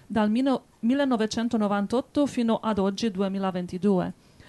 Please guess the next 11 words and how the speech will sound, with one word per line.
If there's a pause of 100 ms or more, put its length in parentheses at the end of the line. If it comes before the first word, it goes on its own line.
(260)
In
millenovecentonovantotto,
vedete
la
cartina,
la
nato
comprendeva
solo
l'Europa
occidentale.